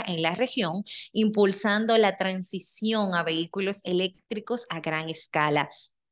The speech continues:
Esta empresa conjunta será pionera en el desarrollo de una extensa red de carga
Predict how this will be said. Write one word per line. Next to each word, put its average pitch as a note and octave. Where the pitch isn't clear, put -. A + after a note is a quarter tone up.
Esta G#3+
empresa A3+
conjunta G#3+
será F3
pionera F#3+
en A3+
el E3+
desarrollo F3
de F3
una F3+
extensa B3+
red F3
de G#3+
carga F3